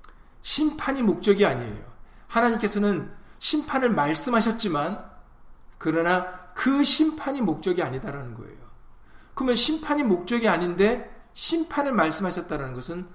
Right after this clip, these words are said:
무슨 뜻이겠습니까? 그 심판의 두려움을 통해서 하나님을 경외함으로 오히려 예수님께로 나오게 하시려고,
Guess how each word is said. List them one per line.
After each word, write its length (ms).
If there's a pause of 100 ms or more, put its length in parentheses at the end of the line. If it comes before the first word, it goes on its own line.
(120)
무슨 280
뜻이겠습니까? 720 (1400)
그 600
심판의 720
두려움을 480
통해서 760 (180)
하나님을 600
경외함으로 1040 (220)
오히려 680
예수님께로 720
나오게 480
하시려고, 600